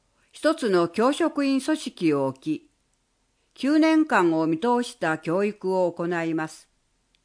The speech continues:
一貫した教育、九年間を通して児童生徒の個性に応じた学習指導や生徒指導が可能です。幅広い学年交流、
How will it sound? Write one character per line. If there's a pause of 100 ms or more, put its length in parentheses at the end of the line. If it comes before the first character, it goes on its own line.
(880)
一
貫
し
た
教
育、 (640)
九
年
間
を
通
し
て (300)
児
童
生
徒
の
個
性
に
応
じ
た
学
習
指
導
や (240)
生
徒
指
導
が
可
能
で
す。 (1300)
幅
広
い
学
年
交
流、